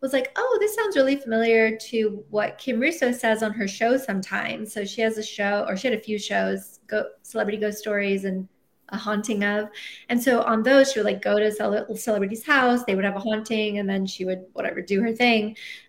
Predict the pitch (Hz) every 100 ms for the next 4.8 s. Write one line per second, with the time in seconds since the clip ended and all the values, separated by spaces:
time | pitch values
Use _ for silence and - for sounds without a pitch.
0 | - 220 214 208 208 202 196 _ _ _
1 | 247 233 226 226 285 311 247 240 - 196
2 | 196 247 226 226 196 190 196 190 196 -
3 | - - - _ - 202 185 185 185 -
4 | - 190 - 277 247 214 214